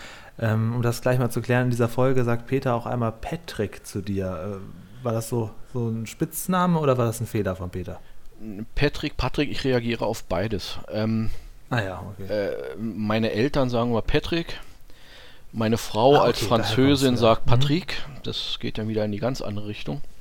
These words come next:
Speaker 1: Mhm,
Speaker 2: Ähm,
Speaker 1: mhm.
Speaker 2: ähm, ich, ich springe auf bei,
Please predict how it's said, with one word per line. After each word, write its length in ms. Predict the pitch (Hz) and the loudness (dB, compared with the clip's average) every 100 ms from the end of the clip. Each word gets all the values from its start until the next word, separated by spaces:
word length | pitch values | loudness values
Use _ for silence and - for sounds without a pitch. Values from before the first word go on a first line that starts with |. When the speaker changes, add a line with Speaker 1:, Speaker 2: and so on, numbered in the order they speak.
| - - - - - | -12 -12 -12 -10 2
Speaker 1:
Mhm, 260 | 131 151 143 | 6 6 4
Speaker 2:
Ähm, 160 | 113 | 0
Speaker 1:
mhm. 260 | 113 107 120 - - 127 | 0 -2 -2 -8 -10 -8
Speaker 2:
ähm, 520 | 110 110 - 101 - - - - | -6 -6 -8 -8 -8 -8 -10 -8
ich, 380 | 113 - - - | -8 -6 -8 -6
ich 120 | 110 | -4
springe 340 | - 135 139 127 | 0 4 6 8
auf 240 | 135 - | 6 4
bei, 280 | - 113 | 4 4